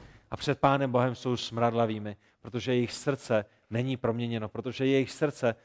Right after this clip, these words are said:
není zachráněno. A Pán Ježíš jim říká: „Pokrytci.“ Je úplně jedno, jak upřímní v tom jste.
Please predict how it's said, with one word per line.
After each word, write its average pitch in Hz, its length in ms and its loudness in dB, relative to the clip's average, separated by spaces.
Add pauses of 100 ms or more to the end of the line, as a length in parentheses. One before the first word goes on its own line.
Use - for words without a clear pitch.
(160)
není 127 280 0
zachráněno. 117 680 -2 (220)
A 110 60 -10
Pán 127 220 2
Ježíš 117 280 -4
jim 113 100 -8
říká: 107 340 -2
„Pokrytci.“ - 680 -8 (1700)
Je 127 60 -4
úplně 135 300 0
jedno, 127 200 2
jak 120 140 0
upřímní 113 380 -6
v - 60 -20
tom 104 160 -6
jste. 101 300 -10